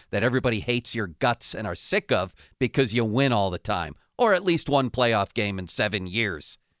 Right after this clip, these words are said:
So, and then by afterthought, that's what I mean. Uh, the second part of that is that absolutely nobody ever, ever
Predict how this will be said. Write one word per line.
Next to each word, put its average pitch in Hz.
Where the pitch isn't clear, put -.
So, 123
and 147
then 156
by 127
afterthought, 123
that's 110
what 110
I 98
mean. 85
Uh, 90
the 92
second 98
part 85
of 76
that 82
is 87
that 101
absolutely 123
nobody 113
ever, 113
ever 120